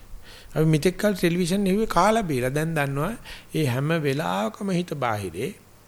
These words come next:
දැන් මේක ඇතුලේ මේ Taman උප්පත්තියෙන් හම්බෙච්ච හුස්මේ හිත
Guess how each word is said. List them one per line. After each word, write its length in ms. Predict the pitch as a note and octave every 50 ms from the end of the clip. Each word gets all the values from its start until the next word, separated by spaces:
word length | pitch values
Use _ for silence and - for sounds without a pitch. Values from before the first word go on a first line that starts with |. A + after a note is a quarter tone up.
| - - - - -
දැන් 180 | - - F3 F3
මේක 200 | F3 F3+ E3+ F3
ඇතුලේ 380 | E3 D#3+ D3 - F#3 G#3+ A#3+
මේ 80 | C4 B3+
Taman 400 | - F#3 - C#3 C3+ C#3 D#3 D#3+
උප්පත්තියෙන් 580 | C#3 - - - B2 A#2+ - - - C#3 C#3+
හම්බෙච්ච 380 | B2+ A#2+ B2 B2+ C3+ D3 C#3+ -
හුස්මේ 540 | D3 B2+ C#3 D3 - - - - - F2+ F2+ - - - - - - - -
හිත 200 | - F3+ F3